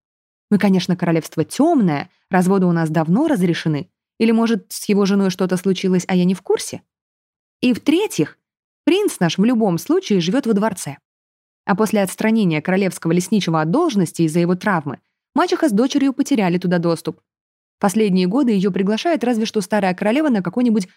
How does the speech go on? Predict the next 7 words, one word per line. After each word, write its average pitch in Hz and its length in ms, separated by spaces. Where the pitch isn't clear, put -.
благотворительный 196 600
концерт, 180 460
от 180 100
которого 185 360
Берклея 190 480
тактично 277 480
отмазывается, 156 680